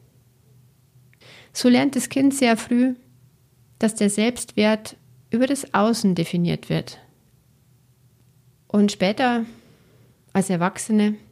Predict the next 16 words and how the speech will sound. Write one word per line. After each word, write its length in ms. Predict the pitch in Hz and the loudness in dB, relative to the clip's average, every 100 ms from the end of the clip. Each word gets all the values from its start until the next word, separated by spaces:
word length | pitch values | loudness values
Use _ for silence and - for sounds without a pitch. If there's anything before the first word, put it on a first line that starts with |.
| _ _ _ _ _ _ | _ _ _ _ _ _
lassen 280 | 214 220 240 | -2 2 2
wir 60 | 240 | 0
es 100 | 240 | 0
immer 220 | 269 254 | 0 2
noch 200 | 196 - | 2 -2
zu, 220 | - 190 | -8 -4
dass 260 | 180 170 - | -2 -4 0
andere 340 | 185 202 208 | 0 2 2
darüber 220 | 208 202 | 0 -2
bestimmen, 580 | 190 180 - 196 202 196 - _ _ _ | -2 -4 -2 0 2 0 -2 _ _ _
welchen 340 | 185 190 208 202 | -2 0 2 2
Wert 260 | 226 247 | 0 0
wir 120 | 190 | 0
haben. 340 | 170 160 175 175 _ _ _ _ _ _ _ _ _ _ _ _ _ _ _ _ - _ _ _ _ _ _ _ _ _ _ - | 0 0 -2 -6 _ _ _ _ _ _ _ _ _ _ _ _ _ _ _ _ -20 _ _ _ _ _ _ _ _ _ _ -4
Wir 80 | 220 | -2
lassen 340 | 233 233 | 0 -2